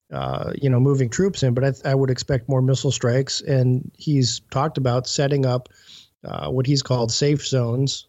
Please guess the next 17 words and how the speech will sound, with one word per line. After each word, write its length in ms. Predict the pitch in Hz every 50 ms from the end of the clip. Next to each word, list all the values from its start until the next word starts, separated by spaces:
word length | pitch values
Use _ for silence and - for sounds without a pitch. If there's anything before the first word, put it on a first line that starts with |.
| 196 -
uh, 240 | - - - 65 - - -
in, 180 | 127 131 139 135 -
in 160 | 143 147 165
Syria 500 | 151 - - 131 120 101 104 113 127 135
to 100 | 131 139
help 200 | 113 131 117 -
stem 240 | - - 139 131 127
the, 320 | 123 123 120 120 127 131
the 120 | 127 127 110
flow 260 | - 139 127 131 127
of 140 | 123 110 120
refugees 560 | 127 131 117 - 143 127 123 127 123 117 110
out 240 | 117 131 151 160 143
of, 180 | 120 110 113 - - - -
out 140 | - 131
of 100 | 143 131
Syria. 340 | - - 127 107 98 - -